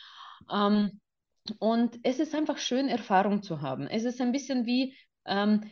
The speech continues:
ja, man ist vor der zweiten Geburt auch nervös, sehr,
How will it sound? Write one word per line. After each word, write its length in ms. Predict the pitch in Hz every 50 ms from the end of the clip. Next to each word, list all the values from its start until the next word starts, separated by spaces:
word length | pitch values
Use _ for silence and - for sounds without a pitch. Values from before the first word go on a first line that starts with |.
| - _ -
ja, 240 | 180 208 226 240
man 140 | 262 269 247
ist 140 | 254 247 -
vor 120 | - 254
der 140 | 226 277 269
zweiten 380 | - - 233 240 262 277 269 254
Geburt 400 | 220 220 190 214 254 262 262 -
auch 260 | - 202 247 - -
nervös, 540 | 302 302 294 277 262 285 294 320 320 - -
sehr, 380 | - 180 196 214 226 254 320